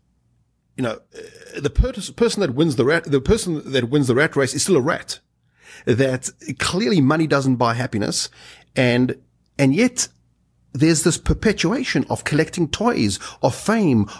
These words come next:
of, of Facebook likes. H-, how,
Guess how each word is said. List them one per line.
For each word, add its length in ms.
of, 420
of 240
Facebook 540
likes. 460
H-, 220
how, 260